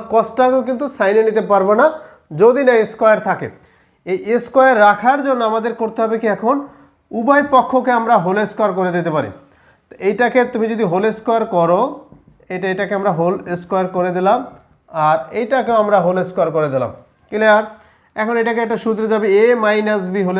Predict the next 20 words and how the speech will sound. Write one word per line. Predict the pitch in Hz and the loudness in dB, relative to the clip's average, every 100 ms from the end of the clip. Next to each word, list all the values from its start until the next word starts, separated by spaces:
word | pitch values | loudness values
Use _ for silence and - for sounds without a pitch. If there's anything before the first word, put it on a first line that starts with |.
| 185 | -4
স্কয়ারের | - 175 160 160 | -2 0 0 -4
সূত্র। | 143 139 | -2 -2
এ | 160 | 0
মাইনাস | 185 196 | 0 0
বি | 202 | 0
হোল | 202 | -2
স্কয়ার | 214 208 | -2 -4
সূত্র | 214 208 202 | -4 -6 -6
কি? | 226 - 196 | -8 -4 0
এ | 202 180 180 | 2 0 -2
স্কয়ার। | - 139 - - _ _ _ - 156 | -4 -4 -4 -14 _ _ _ -14 -10
এই | 160 | -8
যে | - 175 | -8 -2
এ | 202 208 | -2 -2
স্কয়ার | - 220 208 185 | -4 -2 0 0
মাইনাস | 175 190 196 208 202 - _ | 0 0 0 -2 -4 -14 _
টু | 226 226 233 240 - - 175 196 | -10 -6 -6 -6 -8 -14 -4 0
এ | 208 208 208 208 - _ _ _ _ _ - 135 151 | 2 2 0 -2 -14 _ _ _ _ _ -16 -10 -4
বি | 214 226 226 233 233 _ - | -2 -2 -4 -6 -12 _ -4
প্লাস | 180 185 196 208 | 2 4 6 2